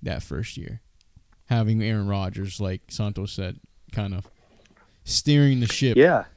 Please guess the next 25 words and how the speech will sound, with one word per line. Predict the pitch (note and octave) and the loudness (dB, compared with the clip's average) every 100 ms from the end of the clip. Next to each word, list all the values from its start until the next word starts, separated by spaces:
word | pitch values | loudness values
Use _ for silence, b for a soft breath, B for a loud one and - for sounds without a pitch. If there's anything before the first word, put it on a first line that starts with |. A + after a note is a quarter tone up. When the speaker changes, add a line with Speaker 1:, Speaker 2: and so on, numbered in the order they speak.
| - _ _ _ _ _ _ - B | -20 _ _ _ _ _ _ -20 B
Speaker 2:
You | - B2+ | 2 4
need | B2+ D3 | 6 4
that | B2+ A#2+ G#2 | 6 4 4
guy | A2+ G2 | 2 2
steering | - G#2 G#2 F#2+ | -2 -4 -2 -4
the | F2 | -4
ship, | - F2 - - | -4 -4 -4 -8
you | G2+ | -6
know, | G2 | -4
and | G#2 | 0
there's | A2+ G#2+ | 0 2
really | B2 B2 A2+ | 2 4 2
only | A2+ A2 | 0 -2
a | G2+ | -2
handful | - G#2+ G2+ G2+ G2 | -2 -4 -2 -4 -4
of | F2 | -4
that | G2+ F#2+ - | -4 -4 -4
guys | F#2+ F2+ F2+ | -6 -4 -8
in | F#2 | -10
the | F2+ | -12
league. | E2+ F2 D#2 - | -14 -16 -12 -2
Speaker 1:
Right. | A#2 G2+ - b b _ _ _ _ _ _ - | 0 0 -4 b b _ _ _ _ _ _ -14
Speaker 2:
And, | - F#2+ F#2+ | -8 -6 -4
and | A2 A2 G#2+ | -2 -2 -4
probably, | - A#2 A#2 A2 A#2 A2 G#2+ G#2+ G#2 | 2 6 6 6 2 2 2 0 0